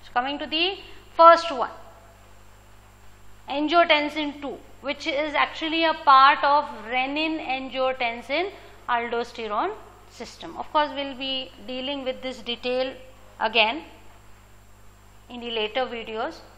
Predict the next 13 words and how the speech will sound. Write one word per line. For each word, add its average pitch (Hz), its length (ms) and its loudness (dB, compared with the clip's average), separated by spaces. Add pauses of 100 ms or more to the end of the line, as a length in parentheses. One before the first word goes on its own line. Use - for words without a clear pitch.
(100)
Okay. 359 160 -10 (240)
So, 277 120 -14
just 359 280 -2
keep 339 220 -2
in 349 200 0
mind 320 400 2
that 294 380 6 (920)
when 370 340 6 (400)
blood 311 400 8 (200)
volume 262 520 4 (640)
or 262 200 4
the 294 140 -2
blood 262 380 2